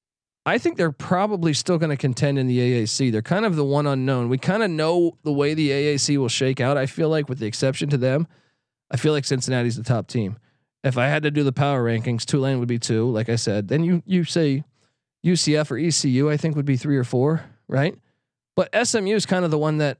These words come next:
I don't really know. I don't really know. Then you have, you know, obviously Houston and Memphis, and they'll, they play Friday night. We'll figure out who's better there. But S M U is kind of the wild card. They haven't played a A A C game yet, so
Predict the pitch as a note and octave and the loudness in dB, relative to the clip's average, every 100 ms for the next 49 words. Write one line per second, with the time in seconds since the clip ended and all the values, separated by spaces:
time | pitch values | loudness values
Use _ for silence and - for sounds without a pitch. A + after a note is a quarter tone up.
0 | _ _ D#3+ E3 C#3+ C#3 A#2+ A#2+ D3+ G#2+ | _ _ -2 -2 0 0 0 0 0 -2
1 | C#2 - _ _ - D3+ D3 D3 C3 D3 | -6 -12 _ _ -2 0 2 0 0 0
2 | A#2+ E2 - _ _ _ - E3 F3+ E3+ | -2 -6 -12 _ _ _ -2 2 2 2
3 | D3+ - D#3+ C#3 D3+ D3+ C#3 B2 F3 D3 | -2 -2 -2 0 0 0 -2 -2 0 0
4 | D3+ C#3 A2+ C3+ C3+ C#3+ - B2 - B2 | 0 0 0 0 0 0 0 -2 0 0
5 | C3 C3 - D3 C#3+ D3 B2+ C3+ B2 B2+ | 0 0 -2 -2 0 -2 0 0 0 0
6 | C#3 G#2+ A#2+ D3+ C3 C3+ B2 C#3+ C3 C#3 | -2 -4 -4 -2 0 -2 0 -2 0 0
7 | B2+ A#2+ - D#3 F3+ C#3+ B2+ - _ _ | 0 -4 -2 0 0 0 -6 -12 _ _
8 | _ _ - G#3 F3 C#3+ - _ _ - | _ _ 0 0 0 -6 -12 _ _ -20
9 | _ - E3 B3 B3+ D4 G#3+ - A3 E3 | _ -6 -2 0 0 0 0 0 0 2
10 | D#3+ G#3 D3+ C3 F#2 F#2 C#3 D3+ F#3 E3 | 2 2 0 -2 -4 -6 -2 0 0 -4
11 | A#2+ D#3 F#3+ F3 D#3+ D3+ D#3+ D#3+ D3+ D#3+ | -2 0 2 2 2 0 0 0 0 0
12 | D#3 D#3 D3 C3 D3+ G3 - - E3+ D3+ | 0 0 0 0 0 -2 -6 -2 0 2
13 | C3+ B2+ | 0 -2